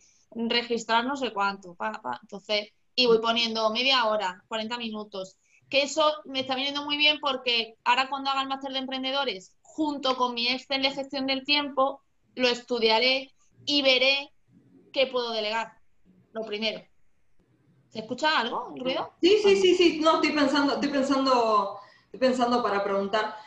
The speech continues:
Speaker 2: Porque yo, a mí se me ocurren dos formas más de cómo ingresar la información. En Calendar, ¿registrás?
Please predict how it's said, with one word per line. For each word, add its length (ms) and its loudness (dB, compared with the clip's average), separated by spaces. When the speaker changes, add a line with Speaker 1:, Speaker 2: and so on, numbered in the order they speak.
Speaker 2:
Porque 220 4
yo, 120 -4
a 80 0
mí 100 2
se 100 2
me 80 4
ocurren 400 2
dos 240 2
formas 400 2
más 420 0
de 240 -4
cómo 240 4
ingresar 380 -2
la 60 -2
información. 520 -6
En 220 0
Calendar, 520 0
¿registrás? 760 -6